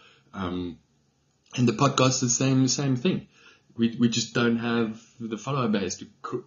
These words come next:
create a big bang out there. So yeah, it's not about the big bang and big launch. It is about, um, you getting going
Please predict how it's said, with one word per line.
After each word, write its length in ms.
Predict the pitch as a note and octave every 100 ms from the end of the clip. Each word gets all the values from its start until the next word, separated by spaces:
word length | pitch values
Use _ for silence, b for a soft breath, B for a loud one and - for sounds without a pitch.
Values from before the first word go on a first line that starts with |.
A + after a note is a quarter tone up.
| _
create 280 | - G2 G2
a 40 |
big 260 | - - -
bang 300 | G#2+ G2 E2
out 180 | -
there. 100 | - -
So 340 | - G#2+ G2 B B B
yeah, 200 | A#2+ G#2
it's 140 | - G#2
not 140 | D3+
about 240 | D#3+ C3+ B2+
the 60 |
big 260 | G#2+ A2+ G2
bang 420 | A#2 C3+ D3 -
and 260 | G#2 G#2 G2+
big 240 | A#2 B2+
launch. 360 | C3+ C#3+ D3 C#3+
It 280 | G2+ G2+ A2
is 280 | G#2+ G#2 G2+
about, 480 | F#2+ F#2 F#2+ F#2+ - b b b -
um, 300 | F#2 F2+ F2+
you 200 | G#2+ C3
getting 300 | A#2+ G2 F2+
going 500 | C3 C#3+ D3 C#3+